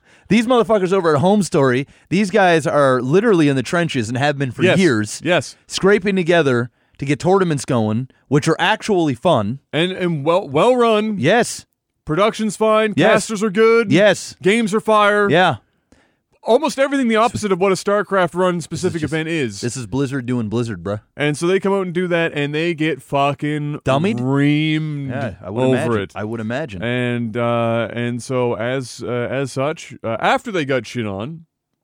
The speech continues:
Speaker 2: suddenly they started posting about Home Story Cup the next day.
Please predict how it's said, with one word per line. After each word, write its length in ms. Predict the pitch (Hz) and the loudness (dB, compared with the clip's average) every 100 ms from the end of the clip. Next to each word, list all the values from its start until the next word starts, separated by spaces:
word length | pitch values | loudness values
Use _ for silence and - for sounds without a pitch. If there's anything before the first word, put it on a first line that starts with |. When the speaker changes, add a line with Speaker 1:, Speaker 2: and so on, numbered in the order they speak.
| - | -20
Speaker 2:
suddenly 520 | - 185 214 190 175 | -6 -2 -2 -2 -4
they 120 | 170 | -4
started 300 | 156 175 156 | -6 -6 -8
posting 340 | 147 156 156 151 | -6 -6 -6 -8
about 220 | 127 127 | -8 -8
Home 200 | 117 120 135 | -8 -10 -10
Story 280 | 135 120 | -10 -10
Cup 180 | 113 113 | -8 -10
the 80 | - | -10
next 220 | 95 92 | -12 -12
day. 200 | - 76 | -16 -18